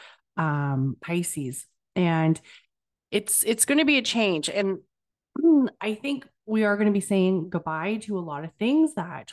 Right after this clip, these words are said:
aren't working for us. Um, as people who are centered in the spiritual community, I always say I'm not centered in the spiritual <laughs> community. I feel like I'm more centered in, um,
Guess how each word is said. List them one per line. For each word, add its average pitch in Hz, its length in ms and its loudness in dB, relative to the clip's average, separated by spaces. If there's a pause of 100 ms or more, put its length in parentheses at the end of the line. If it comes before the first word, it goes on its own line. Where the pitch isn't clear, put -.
aren't 170 360 -2
working 214 380 -2
for 269 220 -6
us. 277 500 -8
Um, 151 560 -6 (800)
as 185 300 -4
people 208 340 -4
who 196 100 -2
are 165 160 -4
centered 165 680 -8
in 214 340 2 (320)
the 185 260 -6
spiritual 185 720 -4
community, 175 400 2
I 160 120 -2
always 165 200 -6
say 156 200 -8
I'm 156 320 -4
not 151 260 -4 (300)
centered 156 480 -6
in 151 160 -2
the 147 100 -2
spiritual 143 640 -8 (240)
<laughs> - 640 -8
community. 196 460 2
I 175 120 -4
feel 175 300 -6
like 160 240 -4
I'm 165 140 -2
more 160 320 0
centered 151 760 -10 (480)
in, 151 560 -4
um, 139 800 -10